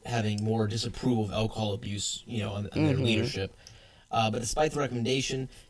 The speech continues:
Speaker 1: dozens of commissaries across the country actually began selling beer and wine last year.
Speaker 2: Yeah.
Speaker 1: Up to that point, if you're not familiar with the military,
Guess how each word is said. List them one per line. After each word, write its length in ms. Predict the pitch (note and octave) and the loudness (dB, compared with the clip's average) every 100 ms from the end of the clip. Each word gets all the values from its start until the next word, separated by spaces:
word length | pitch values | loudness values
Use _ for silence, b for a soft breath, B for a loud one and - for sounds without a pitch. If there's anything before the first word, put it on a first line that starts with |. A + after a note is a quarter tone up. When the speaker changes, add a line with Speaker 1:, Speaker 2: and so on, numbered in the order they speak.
| - | -4
Speaker 1:
dozens 340 | B2+ B2 B2+ | 4 4 4
of 80 | G#2+ | -2
commissaries 680 | - A#2+ A2+ G#2+ A#2 G#2+ G#2 | -2 0 2 2 2 2 2
across 320 | A2 A2 G#2 | 0 0 0
the 60 | A2+ | -2
country 240 | A2+ G#2+ | -2 0
actually 260 | G#2+ - B2 | 0 -2 -6
began 260 | A2+ A#2 A2 | -2 -2 0
selling 360 | - A2 G#2+ | 0 0 0
beer 160 | G#2 G#2+ | 0 0
and 80 | G#2 | 2
wine 200 | G#2 G2 | 0 0
last 320 | F#2 F2+ - | -4 -6 -8
year. 200 | F#2 G#2 - - | -8 -10 -14 -2
Speaker 2:
Yeah. 220 | C#3+ G2+ - B B _ - - - - | 0 0 -2 B B _ -20 -20 -18 0
Speaker 1:
Up 140 | C#3 - | 2 4
to 100 | B2 | 4
that 220 | C3 C3 | 4 4
point, 360 | C3 B2+ B2+ A#2 | 0 0 0 -2
if 160 | A2+ | -2
you're 80 | A#2 | 0
not 320 | A2 A2+ A#2 | 2 2 0
familiar 280 | - A#2 A2 | -2 0 2
with 120 | G#2+ | 2
the 80 | G#2+ | 0
military, 560 | G#2+ G2+ G2 G#2+ G2+ | 0 0 -2 -2 -2